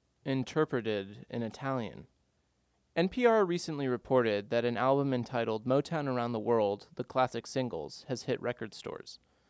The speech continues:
Apparently, in the nineteen sixties, Berry Gordy, the founder of Motown Records, attempted to expand his label internationally by recording hit Motown songs in French, German, Italian, and Spanish.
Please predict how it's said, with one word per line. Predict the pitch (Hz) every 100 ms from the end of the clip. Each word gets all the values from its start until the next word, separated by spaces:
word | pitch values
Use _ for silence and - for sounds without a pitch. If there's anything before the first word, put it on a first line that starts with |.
| _ _ _ _ _
Apparently, | 151 - 226 226 156 135 127
in | 131
the |
nineteen | 131 127 123 117
sixties, | - 143 - 110 98 -
Berry | 127 123 123
Gordy, | 131 120 104 98
the | 104
founder | 113 - 139 135 117
of |
Motown | 98 98 - 92 98
Records, | 98 - 101 - - _ _ _ -
attempted | 131 - 175 208 208
to | 180
expand | 156 - 139 135 131
his | 123 107
label | 117 117 107
internationally | 117 113 110 117 120 - - - - _ _ _ _
by | -
recording | 135 135 - 156 147
hit | 123 151 165
Motown | 147 131 - 107 98
songs | - 101 87 101 104
in | 104
French, | - 120 123 131 - -
German, | 123 117 117 113 113
Italian, | - - 110 110 104 104 101
and | - 110
Spanish. | - 131 113 - - -